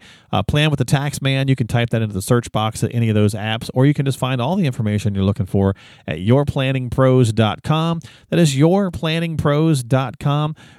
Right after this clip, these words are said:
where you can check out the, uh, tools, tips, and resources Tony has on the website.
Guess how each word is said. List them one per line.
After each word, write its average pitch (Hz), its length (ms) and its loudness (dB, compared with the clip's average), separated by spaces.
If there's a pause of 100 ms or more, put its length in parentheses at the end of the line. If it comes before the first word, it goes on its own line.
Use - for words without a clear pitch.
where 110 100 2
you 120 60 4
can 120 100 -4
check 117 240 -2
out 107 220 -4
the, 104 240 -4
uh, 98 80 -2
tools, 123 240 2
tips, - 240 -2
and 107 100 -4
resources 110 540 -2
Tony 107 240 -2
has 101 320 -2
on 104 160 -4
the 95 80 -4
website. 113 480 -2